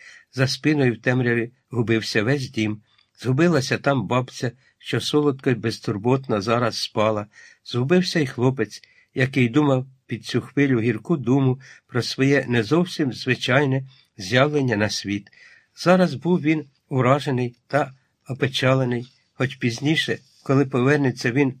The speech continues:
у цей дім після довгих блукань, він назве той свій біль смішним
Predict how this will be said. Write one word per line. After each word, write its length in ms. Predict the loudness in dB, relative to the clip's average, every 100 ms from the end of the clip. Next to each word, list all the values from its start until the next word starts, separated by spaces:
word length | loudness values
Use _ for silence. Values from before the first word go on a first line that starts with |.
| _
у 80 | -10
цей 260 | -2 -2 0
дім 260 | 2 0
після 360 | 0 -6 -2 -2
довгих 360 | 0 0 -2
блукань, 440 | -4 -6 0 0 0 -6 _ _ _ _
він 260 | -2 2 4
назве 400 | 2 2 0 0
той 200 | 0 -4
свій 320 | -4 -4 -4
біль 280 | -2 -2 -4 -6 _ _ -14
смішним 680 | -4 -2 -2 0 2 2